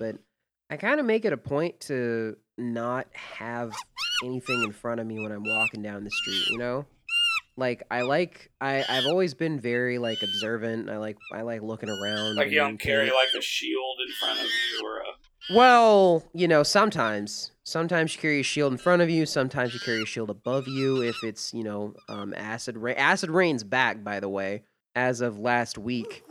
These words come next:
Speaker 1: So you have to carry a, a nylon, I think it's a nylon. It's either nylon or a latex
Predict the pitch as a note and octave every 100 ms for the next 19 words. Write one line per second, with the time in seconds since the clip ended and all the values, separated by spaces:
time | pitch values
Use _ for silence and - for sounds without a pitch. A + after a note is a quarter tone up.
0 | - - - - A2 A2+ A2+ - C3 B2
1 | A#2+ A2+ G#2+ G#2+ - A#2 A2 A#2 A#2 A#2
2 | A#2 A2 G#2 G#2+ - A2+ E3 - - G#2
3 | G#2 G#2+ A#2 G#2+ F#2 F#2 F#2+ G#2 - C#3+
4 | A#2 G#2+ B2 C3 C3+ C3 A#2 G#2 A2 A2+
5 | B2 A#2 -